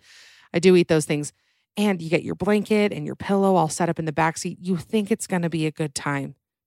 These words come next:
They really fool you, because then you get, like, three hours in, it hits one P M, you're hot, it's stuffy, you're breathing fart air,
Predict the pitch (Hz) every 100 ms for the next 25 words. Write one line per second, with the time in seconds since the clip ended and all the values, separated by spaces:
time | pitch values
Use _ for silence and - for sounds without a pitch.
0 | - 170 156 175 196 233 214 185 - 170
1 | 156 143 127 147 _ _ _ _ _ -
2 | - 185 160 208 214 185 151 143 147 -
3 | 170 175 165 151 156 180 202 202 202 196
4 | _ _ _ - 165 156 - 156 151 151
5 | - 156 160 196 196 190 196 - _ _
6 | 156 139 - 190 190 185 165 - - -
7 | 180 160 175 170 - 175 147 170 160 143
8 | - 180 180 - 180 170 175